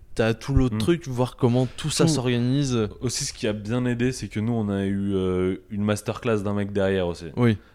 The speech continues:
Speaker 2: C'est, c'est, c'est ça aussi ce qui a bien aidé. Je pense que c'est qu'on nous a, nous expliquait des tenants et des aboutissants de trucs, et qui fait que même en connaissant tout ça, en fait, on s'est rendu compte qu'on connaissait pas ces choses-là, quoi.
Speaker 1: Oui.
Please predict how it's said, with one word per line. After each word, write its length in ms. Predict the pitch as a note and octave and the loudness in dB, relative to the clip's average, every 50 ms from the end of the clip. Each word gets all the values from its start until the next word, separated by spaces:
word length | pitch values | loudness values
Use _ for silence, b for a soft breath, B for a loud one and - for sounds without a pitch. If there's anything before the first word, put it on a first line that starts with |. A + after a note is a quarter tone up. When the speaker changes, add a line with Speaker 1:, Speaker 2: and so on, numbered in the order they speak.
| b - | b -10
Speaker 2:
C'est, 100 | - G#2 | -8 -8
c'est, 240 | G2 - C#3 C3 B2 | -6 -6 -6 -6 -6
c'est 200 | - - A#2 G#2+ | -8 -6 -4 -2
ça 160 | - - C3+ | 0 2 4
aussi 260 | B2+ B2 - - B2+ | 4 2 2 0 -2
ce 140 | A#2 - - | -2 0 2
qui 80 | - A2+ | 4 4
a 80 | G2+ | 4
bien 260 | G#2+ G#2+ A2+ A#2+ A#2 | 4 4 4 4 4
aidé. 300 | A#2 A#2 A#2 B2 C3 C#3 B B B B B B B | 6 6 8 8 6 6 B B B B B B B
Je 60 | - | 0
pense 160 | - C3 B2+ - | 0 0 0 0
que 1120 | - C3 B2 A2+ A2+ A2+ A2 A2 A2 G#2+ G#2+ G#2 G#2 G#2 G#2 G#2 G#2 G#2 G#2 G2+ G2 F#2 b b b b b b b b b b - - | 2 2 4 4 4 4 4 4 4 2 2 2 2 0 0 0 0 0 -2 -2 -4 -4 b b b b b b b b b b -18 -12
c'est 200 | - - - G#2 | -8 -6 -4 -2
qu'on 140 | - B2 | -2 0
nous 220 | A#2+ A#2+ A#2+ A#2 A#2 | 0 2 2 4 4
a, 140 | A#2 A#2 - | 2 2 0
nous 220 | A#2+ A#2+ A#2 A2 A2+ | -2 -4 -2 -2 -2
expliquait 420 | A#2 G#2 - - B2+ - - C3+ | -4 -4 -4 -6 -4 0 0 2
des 140 | A#2+ A#2+ A2 | 2 2 2
tenants 260 | - B2+ A#2+ B2 B2+ | 2 2 2 4 2
et 40 | B2 | 2
des 180 | A#2+ A2+ A2 B2 | 2 4 4 2
aboutissants 500 | A#2+ A#2 A#2+ A#2+ - B2+ A2+ - B2+ B2 | 2 2 -2 -6 -6 -6 -4 -2 0 0
de 60 | A#2+ | -2
trucs, 400 | - - D3 D#3+ D3+ - - b b b b b b b b | -2 -2 -2 -2 -2 -4 -10 b b b b b b b b
et 220 | - G#2 A2 G#2+ G2+ - | -6 -4 -4 -4 -6 -8
qui 160 | - - A2 | -10 -10 -10
fait 200 | G2 - C#3+ C#3+ | -2 0 2 2
que 320 | C#3+ - B2 A#2+ A2 G#2 G#2+ | 2 2 2 2 4 4 4
même 180 | A#2+ C3+ C#3 | 2 2 2
en 80 | C3+ C3 | 2 2
connaissant 440 | - - C#3+ C#3 C3 - - C3+ B2+ | 4 4 4 4 4 4 0 -4 -4
tout 160 | - - A#2+ | -4 -8 -4
ça, 260 | - D3 D3 D3+ D3 B B B B | -2 0 0 0 -2 B B B B
en 60 | F#2 | -6
fait, 60 | A2+ | -4
on 40 | A#2 | -2
s'est 160 | - - - | -2 0 2
rendu 180 | A#2 A2+ A2 G#2+ | 2 2 0 0
compte 160 | - C#3 B2+ | -2 -2 -4
qu'on 120 | - A2 G2+ | -4 -6 -4
connaissait 380 | - A#2 G#2+ G#2 G2 - A2 | 0 0 0 0 0 -2 -2
pas 180 | G2 - A2+ G#2 | -2 0 -2 -2
ces 140 | - A2 G2+ | -2 -4 -6
choses-là, 340 | - G#2+ G2+ G2 G2 F#2+ | -4 -4 -2 -2 -2 -2
quoi. 140 | F2 - B2+ | 0 4 4
Speaker 1:
Oui. 140 | C3 B2+ A#2 | 6 6 4